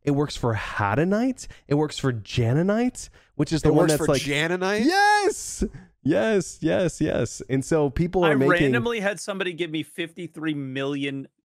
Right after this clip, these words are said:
Speaker 3: credits just out
Speaker 1: Dude,
Speaker 3: of the blue. And I'm like, "I wonder
Speaker 1: same.
Speaker 3: where you got it."
Speaker 1: Same. I had someone give me,
Speaker 3: Wonder
Speaker 1: like,
Speaker 3: where you
Speaker 1: thirty
Speaker 3: got it.
Speaker 1: mil. I'm
Speaker 3: Yeah.
Speaker 1: just like, "Okay. All right, buddy." Like, when that
Speaker 3: <laughs>
Speaker 1: starts happening, that's when you know that it, like, the quote unquote economy's ruined.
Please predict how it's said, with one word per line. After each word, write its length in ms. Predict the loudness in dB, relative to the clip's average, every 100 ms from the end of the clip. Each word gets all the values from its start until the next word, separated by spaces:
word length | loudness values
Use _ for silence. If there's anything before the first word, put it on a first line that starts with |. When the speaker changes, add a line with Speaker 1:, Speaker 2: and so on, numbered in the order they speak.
| _ -8
Speaker 3:
credits 480 | -4 -4 -6 -14 -16
just 200 | -12 -4
out 120 | 0 0
Speaker 1:
Dude, 40 |
Speaker 3:
of 60 | -2
the 60 |
blue. 340 | -4 -6 -6 -6
And 100 | -6
I'm 80 | -4
like, 140 | -2
"I 80 | 0
wonder 200 | 2 0
Speaker 1:
same. 60 |
Speaker 3:
where 100 | 0
you 120 | -2 -4
got 260 | -4 -4
it." 180 | -6 -10 _ _ -12
Speaker 1:
Same. 460 | -4 -2 0 -2 -2
I 160 | 0
had 100 | -2 0
someone 200 | -2 0
give 100 | 2
me, 40 |
Speaker 3:
Wonder 160 | 2 2
Speaker 1:
like, 60 | 0
Speaker 3:
where 40 |
you 40 | 0
Speaker 1:
thirty 100 | 2
Speaker 3:
got 60 |
it. 80 | 0
Speaker 1:
mil. 280 | 0 -2 -4 -10 _ _ _ _ _ -6
I'm 80 | -4
Speaker 3:
Yeah. 40 | -4
Speaker 1:
just 180 | -6 -4
like, 300 | -2 -2 -2
"Okay. 540 | -4 -2 -4 -2 -4 -8 -8
All 240 | -6 -4
right, 220 | -6 -8
buddy." 380 | -6 -4 -2 -4 -10 _ _ _ -4
Like, 160 | -2 0
when 140 | 2
that 240 | 2 2
Speaker 3:
<laughs> 20 | 2
Speaker 1:
starts 240 | 2 4
happening, 440 | 2 4 2 2 2
that's 240 | 0 0
when 100 | 2
you 100 | 2
know 300 | 2 2 0
that 100 | 0
it, 140 | -2 -4 -10 -4
like, 220 | -2 0
the 200 | -2 -2
quote 260 | 0 0 0
unquote 320 | 0 -2 0
economy's 560 | -2 0 0 -2 -2 0
ruined. 440 | -2 -2 -2